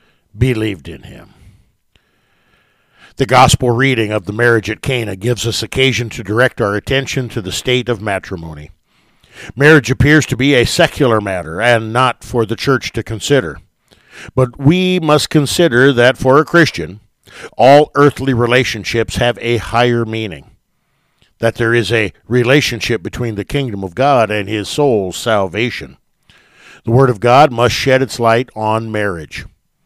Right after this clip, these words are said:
A Christian is very much in need of the instruction on marriage from God's Word. Of course, Christians should be in the world, but not of the world.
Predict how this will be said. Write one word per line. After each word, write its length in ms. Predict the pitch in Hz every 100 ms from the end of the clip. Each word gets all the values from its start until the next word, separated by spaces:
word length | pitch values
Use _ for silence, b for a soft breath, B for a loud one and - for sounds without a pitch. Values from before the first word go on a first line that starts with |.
| _ b b b -
A 100 | 101
Christian 540 | - 147 - 131 110
is 300 | 110 107 85
very 280 | 98 123 120
much 320 | 117 123 -
in 180 | 113 104
need 440 | 120 131 110 101
of 160 | 104 87
the 240 | 98 98 B B B
instruction 720 | 117 - - 139 - 117 98
on 180 | 98 101
marriage 380 | 117 135 135 -
from 240 | 107 98
God's 420 | 101 117 120 95
Word. 520 | 101 104 92 78 - - _ _ _ _ _ _ _ _ _ _ _ _ _ _
Of 120 | 87
course, 440 | - 139 90 - - _ b b b -
Christians 480 | 175 151 135 123
should 240 | - 139 117
be 240 | 120 107 - _ 143
in 220 | 143 120
the 100 | 107
world, 640 | 107 196 175 90 78 - _ _ _ _
but 160 | 117 98
not 240 | 113 117
of 300 | 139 143 120
the 80 | 101
world. 520 | 85 78 65 60 _